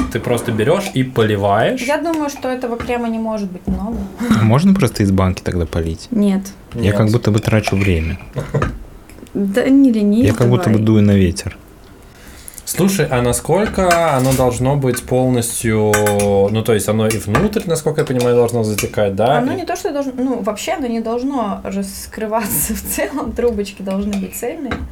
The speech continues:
Speaker 2: Вот, но оно должно все пропитаться как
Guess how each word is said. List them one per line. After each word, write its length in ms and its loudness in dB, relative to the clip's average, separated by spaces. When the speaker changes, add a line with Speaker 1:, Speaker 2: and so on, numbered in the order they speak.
Speaker 2:
Вот, 360 -2
но 480 -2
оно 220 -2
должно 380 -2
все 200 -6
пропитаться 680 -4
как 180 -10